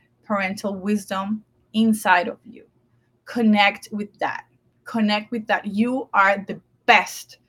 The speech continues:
the best mom, the best dad for your child. You are the one that is connected the most. And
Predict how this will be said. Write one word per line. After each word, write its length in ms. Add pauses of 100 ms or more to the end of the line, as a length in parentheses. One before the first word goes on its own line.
(300)
the 80
best 320
mom, 280
the 80
best 380
dad 260
for 260
your 260
child. 400 (420)
You 360
are 300
the 140
one 260
that 120
is 140
connected 560 (120)
the 80
most. 680 (380)
And 500